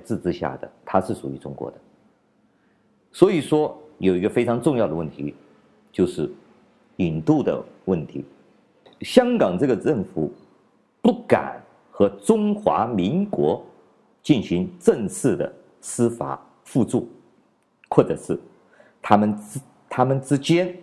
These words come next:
签订任何的引渡协议，他不敢在中华民国这个招牌或者这个名字之下签字，因为中国的谎言是台湾嘛，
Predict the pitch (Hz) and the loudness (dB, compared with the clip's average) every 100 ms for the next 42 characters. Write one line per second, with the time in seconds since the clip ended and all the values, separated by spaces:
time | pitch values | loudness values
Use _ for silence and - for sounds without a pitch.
0 | - - - 107 113 117 104 - 135 196 | -18 -4 0 2 2 0 -2 0 2 2
1 | 95 - 80 82 82 76 71 95 - 76 | -2 -4 -2 0 -2 -2 -2 -2 -2 -4
2 | 78 - - 170 - 233 - - 143 - | -4 -8 -6 -6 0 -2 0 -2 -2 -6
3 | - 95 - - _ _ _ _ - 196 | -2 -2 -2 -12 _ _ _ _ 0 2
4 | 196 196 - 98 120 92 113 180 - 82 | 2 0 0 0 0 -2 0 -2 0 -2
5 | 78 71 69 67 - - _ _ _ _ | -2 -10 -6 -8 -8 -20 _ _ _ _
6 | _ _ _ _ _ - 123 120 - 69 | _ _ _ _ _ 4 4 0 -6 -8
7 | - - 127 90 - 113 90 95 123 190 | -8 0 0 2 0 0 2 2 2 0
8 | 165 - 98 95 - 123 147 190 180 - | -2 -2 -2 -2 -2 -4 -2 -4 -6 -12
9 | _ _ _ _ _ _ _ _ _ _ | _ _ _ _ _ _ _ _ _ _
10 | _ _ _ _ _ _ _ 190 226 - | _ _ _ _ _ _ _ 0 2 -2
11 | - - _ - 233 196 185 185 90 78 | -12 -20 _ 2 2 2 2 2 0 0
12 | 92 135 143 95 - 90 104 147 185 208 | 0 0 -2 -2 0 0 2 0 -2 -4